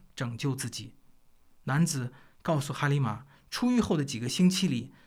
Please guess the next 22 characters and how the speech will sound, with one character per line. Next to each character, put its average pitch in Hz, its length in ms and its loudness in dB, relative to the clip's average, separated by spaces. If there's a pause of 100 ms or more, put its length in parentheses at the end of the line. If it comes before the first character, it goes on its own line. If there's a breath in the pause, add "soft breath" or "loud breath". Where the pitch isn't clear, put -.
(140 soft breath)
他 196 120 2
都 202 140 6
挣 214 320 8
扎 127 160 4
在 135 140 2
内 165 180 6
疚 139 220 0
当 143 200 2
中， 185 440 4 (480 loud breath)
每 156 220 2
晚 117 360 -2
无 143 80 -4
法 131 180 -4
入 131 160 -4
睡。 127 380 -4 (220 soft breath)
他 - 160 2
来 147 260 4
的 196 80 6
目 233 320 8
的 113 320 -2 (140)
就 170 160 2
是 139 280 0